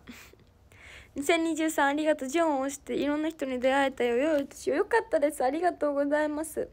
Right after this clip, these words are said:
来年も、あの、ぜひね、ちょっとでもまたジオンを、<laughs> 押してください。<laughs> お願いします。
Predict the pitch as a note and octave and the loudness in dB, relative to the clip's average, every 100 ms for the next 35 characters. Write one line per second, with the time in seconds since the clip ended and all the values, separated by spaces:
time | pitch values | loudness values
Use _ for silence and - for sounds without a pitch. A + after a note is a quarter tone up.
0 | - - - - - _ B3+ C4+ C#4 D4+ | -16 -20 -20 -20 -20 _ -4 0 0 2
1 | C#4 A3 - - A3+ A3 C4 B3+ A3+ G#3 | 0 -2 -6 -8 -8 -2 -2 0 -4 -4
2 | G3 G#3 - D4+ D4+ B3 A3 G#3 A3+ A#3 | -4 -6 -6 -6 -2 0 0 0 -2 -2
3 | G#3+ G#3+ A#3 A3 G3+ F#3+ - - - - | -4 -2 -4 -4 -4 -6 -12 -20 -16 -2
4 | C4+ C4+ - D4 A#3+ C#4+ - E4+ E4+ E4 | 2 2 2 2 4 2 2 6 6 6
5 | E4+ D#4+ B3 A#3 - _ _ _ _ - | 6 4 4 -2 -14 _ _ _ _ -2
6 | G4+ A4 G4 - B3 B3 C4 C#4+ C#4 A#3 | 2 4 2 -4 -4 0 2 0 0 -4
7 | C#4 - | -6 -14